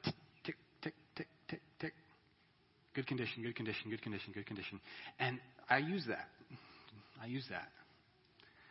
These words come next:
And God was just in the business of cleaning me up.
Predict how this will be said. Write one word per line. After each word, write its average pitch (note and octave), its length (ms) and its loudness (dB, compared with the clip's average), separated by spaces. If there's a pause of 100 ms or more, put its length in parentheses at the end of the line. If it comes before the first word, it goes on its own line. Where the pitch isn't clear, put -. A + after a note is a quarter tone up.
(320)
And G2+ 480 4 (1300)
God A#2+ 280 8
was A2+ 100 -4
just G#2+ 140 -8
in A2 80 -2
the G2+ 80 -2 (100)
business A2 340 0
of F#2+ 80 -6 (2250)
cleaning C3+ 360 2
me A2 120 2
up. C#3+ 180 2